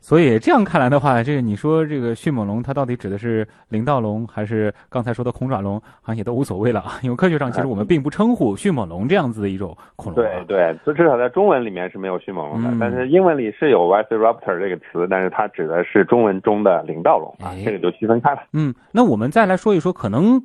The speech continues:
Speaker 1: 这个电影最早参考的就是那种恐龙，它的原型恐爪龙啊。这种龙的话，它的这个习性，包括，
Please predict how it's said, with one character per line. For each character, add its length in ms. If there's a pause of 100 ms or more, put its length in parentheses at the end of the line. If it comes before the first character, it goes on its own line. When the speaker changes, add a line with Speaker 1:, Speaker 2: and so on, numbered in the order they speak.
(120)
Speaker 1:
这 160
个 100
电 160
影 120
最 200
早 240
参 280
考 200
的 140
就 100
是 100
那 120
种 120
恐 180
龙， 100
它 120
的 100
原 180
型 180
恐 300
爪 180
龙 160
啊。 120 (340)
这 240
种 240
龙 240
的 120
话， 160
它 200
的 80
这 160
个 140
习 320
性， 260
包 160
括， 380